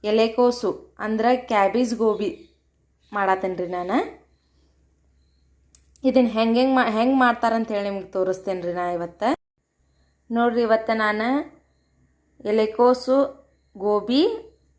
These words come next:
ಮತ್ತು ಕ್ಯಾಬೇಜ್ ಗೋಬಿ ಎರಡೂ ಒಂದೇ ಹೆಸರಿರುವ ಗೋಬಿ ಮಾಡತ್ತೇನ್ರಿ. ಇವಕ್ಕೆ ಏನೇನ್ ಸಾಮಾನುಗಳು ಬೇಕಂತ ಹೇಳಿ ನಿಮ್ಗೆ ತೋರಿಸ್ತೇನ್ರಿ.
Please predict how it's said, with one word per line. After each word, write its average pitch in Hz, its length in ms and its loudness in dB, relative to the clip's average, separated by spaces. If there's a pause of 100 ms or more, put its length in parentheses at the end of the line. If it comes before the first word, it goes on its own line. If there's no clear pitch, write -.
(100)
ಮತ್ತು 226 340 0 (1700)
ಕ್ಯಾಬೇಜ್ 214 460 4
ಗೋಬಿ 190 320 0 (720)
ಎರಡೂ 208 300 0
ಒಂದೇ 214 340 2
ಹೆಸರಿರುವ 208 680 -2 (1080)
ಗೋಬಿ 208 320 2
ಮಾಡತ್ತೇನ್ರಿ. 202 680 0 (100)
ಇವಕ್ಕೆ 240 320 -6
ಏನೇನ್ 226 340 -2
ಸಾಮಾನುಗಳು 208 580 0
ಬೇಕಂತ 190 400 -2
ಹೇಳಿ 190 160 0
ನಿಮ್ಗೆ 180 180 -6
ತೋರಿಸ್ತೇನ್ರಿ. 185 680 -2